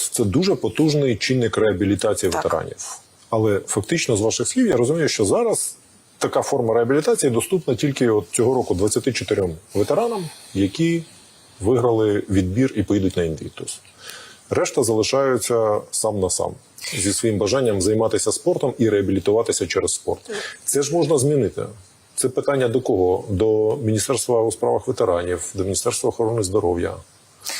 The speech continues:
Speaker 2: Це питання загалом. Воно не тільки до Міністерства ветеранів. Е, власне, моя думка, що, е, одне міністерство не впорається з такою задачею.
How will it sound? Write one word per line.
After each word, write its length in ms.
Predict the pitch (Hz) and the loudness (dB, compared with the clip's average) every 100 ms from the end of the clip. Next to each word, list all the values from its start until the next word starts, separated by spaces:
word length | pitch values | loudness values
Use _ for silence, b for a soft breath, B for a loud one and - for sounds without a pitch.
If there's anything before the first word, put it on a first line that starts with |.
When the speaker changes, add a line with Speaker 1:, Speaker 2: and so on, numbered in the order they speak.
| B B B | B B B
Speaker 2:
Це 140 | - 233 | -6 -4
питання 420 | - 233 220 180 | -4 -2 -2 -2
загалом. 520 | 185 165 170 147 120 - - _ _ - | -2 -2 -2 -2 -4 -10 -20 _ _ -4
Воно 180 | 240 233 | 0 0
не 100 | 240 | -2
тільки 280 | 240 - | -4 -2
до 100 | 165 | -2
Міністерства 580 | 170 170 156 175 170 - | 0 0 0 -2 -4 -6
ветеранів. 600 | 160 - 147 139 - - - B B B B | -6 -4 -4 -4 -6 -10 -12 B B B B
Е, 100 | 175 | -4
власне, 420 | 170 214 262 - | 0 0 0 0
моя 260 | 226 254 320 | 0 0 2
думка, 400 | 233 202 165 - | 2 0 -2 -4
що, 600 | - - 202 214 208 202 | -4 -2 -2 0 0 -2
е, 300 | - - - - | 0 0 0 -2
одне 220 | 202 262 | 0 2
міністерство 560 | 269 233 - 262 - 214 | 2 0 -2 -4 -4 -4
не 80 | |
впорається 580 | 208 - 180 165 143 - | -4 -4 -2 0 -2 -4
з 40 | - | -6
такою 260 | - - | -4 -4
задачею. 560 | 135 147 131 135 - | -2 -2 -4 -4 -6